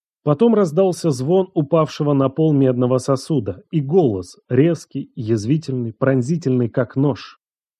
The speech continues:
«Слепые, глухие, самодовольные старые идиоты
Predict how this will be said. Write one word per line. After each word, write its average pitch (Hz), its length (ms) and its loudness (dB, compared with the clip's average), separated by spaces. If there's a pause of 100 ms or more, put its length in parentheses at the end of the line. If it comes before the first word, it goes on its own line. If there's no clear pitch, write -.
(140)
«Слепые, 160 720 0 (160)
глухие, 175 800 0
самодовольные 196 920 0
старые 175 480 -2
идиоты 135 560 0